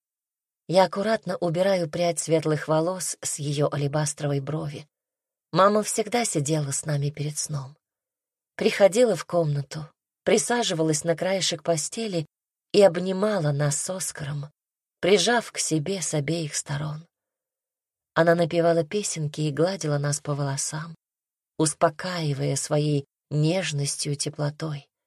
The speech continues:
Как я обожала эти минуты и как тоскую по ним сейчас. Внутри все скручивает,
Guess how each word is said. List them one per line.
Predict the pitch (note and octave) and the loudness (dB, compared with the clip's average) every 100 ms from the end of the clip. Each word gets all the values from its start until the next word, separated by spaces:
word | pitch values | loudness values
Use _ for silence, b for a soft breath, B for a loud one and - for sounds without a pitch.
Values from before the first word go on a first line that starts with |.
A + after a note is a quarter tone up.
| _ _ _ _ _ _ - | _ _ _ _ _ _ -4
Как | G#3+ G#3+ - | 0 0 2
я | F#3+ | 2
обожала | - E3 G3+ E3+ F3+ F#3 D3+ D3 - | 2 4 4 4 2 2 4 2 2
эти | F3+ D3+ | -2 0
минуты | D#3+ D#3 E3 F3+ D3+ E3 D3 _ _ _ _ - | 0 2 0 -4 -4 -2 -4 _ _ _ _ -4
и | |
как | C3 F#3+ D#3 | -2 -2 -6
тоскую | - D#3+ - - F3+ D#3+ | -4 -4 -4 -8 -8 -6
по | D3 | -4
ним | C3+ D3+ | -4 -2
сейчас. | D3+ - D3 - C#3+ D3 - - _ _ _ _ _ _ _ _ _ _ _ _ | -4 -6 -6 -6 -6 -10 -14 -16 _ _ _ _ _ _ _ _ _ _ _ _
Внутри | D3+ F3 F3 F3 F3 | -2 0 0 -2 -2
все | - E3 | 2 2
скручивает, | - F3+ E3+ D#3 D3+ C#3 C#3+ - - | 0 -4 -4 -4 -6 -8 -12 -16 -20